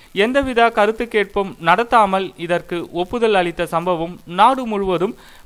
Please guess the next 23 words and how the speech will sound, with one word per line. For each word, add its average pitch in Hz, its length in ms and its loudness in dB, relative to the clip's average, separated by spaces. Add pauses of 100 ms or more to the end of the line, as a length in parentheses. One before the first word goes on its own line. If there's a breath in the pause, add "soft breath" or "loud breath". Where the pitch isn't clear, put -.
(340 loud breath)
பெரும் 254 420 2
அதிர்வலைகளை 180 880 0
ஏற்படுத்தியுள்ளது 170 840 -4
என்றே 147 260 -4
சொல்லலாம். 120 520 -2 (240)
இந்த 160 180 -4
நிலையில், 175 460 -2 (240 loud breath)
புதிய 226 320 -2
கல்விக் 208 340 -2
கொள்கையின் 190 520 -2
பரிந்துரையை 190 680 -2
அடுத்து 175 520 -4 (180 loud breath)
மத்திய 214 460 2
மனிதவள 208 520 0
மேம்பாட்டுத் 190 520 -2
துறையின் 170 480 -4
பெயர் 175 360 0 (260 soft breath)
கல்வி 254 460 2
அமைச்சகம் 196 540 -2
என 170 200 -2
தற்போது 170 580 -2
அதிகாரபூர்வமாக 185 1120 2
மாற்றப்பட்டுள்ளது. 143 880 -2